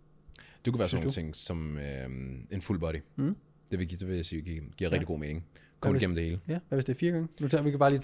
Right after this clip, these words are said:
Speaker 2: bare én.
Speaker 1: Ja.
Speaker 2: Det betyder ikke, at det her det er det eneste.
Speaker 1: Nej, overhovedet
Speaker 2: Øh,
Speaker 1: ikke.
Speaker 2: men, men hvis du træner fire gange om ugen?
Speaker 1: Så kunne det være en upper lower split, det kan være en bagkæde for forkæde,
Speaker 2: Mm.
Speaker 1: øh, fokuseret split, det
Speaker 2: Ja.
Speaker 1: kunne det også godt være. Så man kører bagkæde, forkæde, hviledag, bagkæde, forkæde igen.
Speaker 2: Mm.
Speaker 1: Eller upper lower, upper lower
Speaker 2: Ja.
Speaker 1: også.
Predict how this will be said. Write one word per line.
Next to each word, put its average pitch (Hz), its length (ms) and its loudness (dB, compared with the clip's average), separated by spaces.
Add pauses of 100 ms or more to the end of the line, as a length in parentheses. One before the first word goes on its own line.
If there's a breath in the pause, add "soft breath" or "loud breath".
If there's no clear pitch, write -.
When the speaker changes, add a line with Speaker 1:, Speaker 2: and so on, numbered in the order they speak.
Speaker 2:
bare 151 140 8
én. 151 340 8
Speaker 1:
Ja. 139 160 0
Speaker 2:
Det 151 80 0
betyder 160 200 12
ikke, 156 120 12
at 151 60 12
det 160 80 12
her 156 60 12
det 151 60 10
er 151 40 12
det 143 240 8
eneste. 151 240 8
Speaker 1:
Nej, 80 180 4
overhovedet 123 300 6
Speaker 2:
Øh, 123 40 6
Speaker 1:
ikke. 123 80 4
Speaker 2:
men, 131 140 4
men 143 120 4
hvis 131 100 -4
du 156 100 2
træner 160 240 2
fire 208 200 0
gange 175 140 2
om 160 80 2
ugen? 175 200 0 (120)
Speaker 1:
Så - 140 -4
kunne 92 120 2
det 82 80 2
være 78 400 2
en 71 920 -4
upper 87 140 2
lower 90 200 6
split, - 280 2
det 92 80 -2
kan 85 120 -2
være 76 260 -4
en 65 480 -8 (140)
bagkæde 90 360 4
for 80 160 -4 (120)
forkæde, 120 500 2 (100)
Speaker 2:
Mm. 98 80 -4
Speaker 1:
øh, 92 120 2
fokuseret 101 400 -2
split, - 260 -4
det - 60 -8
Speaker 2:
Ja. 175 60 -2
Speaker 1:
kunne 185 100 -2
det 90 80 2
også 143 160 -2
godt 143 140 0
være. 123 220 0
Så - 140 -8
man 87 80 -4
kører 76 240 -4 (400 loud breath)
bagkæde, 78 280 2
forkæde, 107 440 6
hviledag, 98 360 2
bagkæde, 76 280 -2
forkæde 78 360 -2
igen. 113 200 2 (100)
Speaker 2:
Mm. 156 140 -2 (100)
Speaker 1:
Eller 64 260 -4
upper 69 140 -2
lower, 62 240 -2
upper 60 120 -6
lower 53 220 -6 (180)
Speaker 2:
Ja. - 40 -4
Speaker 1:
også. 78 160 -6